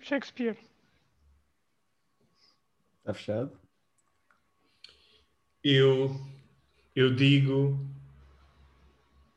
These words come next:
Speaker 3: Zezé Camarinha.
Speaker 2: Bom palpite, bom palpite. Tá fechado. Ora bem, zero pontos para toda a gente.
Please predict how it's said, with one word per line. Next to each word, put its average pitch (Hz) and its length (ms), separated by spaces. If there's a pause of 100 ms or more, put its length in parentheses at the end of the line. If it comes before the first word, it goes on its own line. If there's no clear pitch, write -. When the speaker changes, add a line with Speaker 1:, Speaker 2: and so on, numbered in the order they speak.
(100)
Speaker 3:
Zezé 156 280
Camarinha. 147 680 (1800)
Speaker 2:
Bom 127 240
palpite, 120 640
bom 107 200
palpite. 98 500 (1160)
Tá 120 120
fechado. 127 520 (2000)
Ora 160 160
bem, 127 240
zero 151 200
pontos 170 380
para 151 160
toda 202 340
a 165 40
gente. 127 420